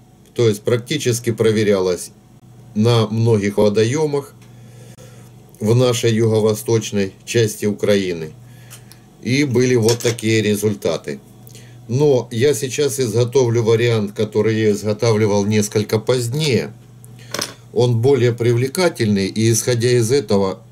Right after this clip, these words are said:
у него более лучше идут поклевки и его результативность. Что нам необходимо? Огрузили немножечко свинцом.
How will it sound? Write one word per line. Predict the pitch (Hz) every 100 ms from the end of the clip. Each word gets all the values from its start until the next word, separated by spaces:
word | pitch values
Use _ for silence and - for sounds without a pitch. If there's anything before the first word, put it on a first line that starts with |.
| - -
у | 110
него | 110 117 123 123 117 - - -
более | 107 113 123 120
лучше | 120 127 107 - 104
идут | 98 104 104 - -
поклевки | 113 110 143 170 165 - 135 117 98
и |
его | 98 110 123
результативность. | 113 104 107 104 107 101 87 76 76 - - - - - -
Что | - - 160
нам | 143 131
необходимо? | 123 110 - 110 90 80 73 - - - - - -
Огрузили | 120 123 139 123 147 131
немножечко | 110 110 120 107 107 - 101
свинцом. | - 95 92 - 82 82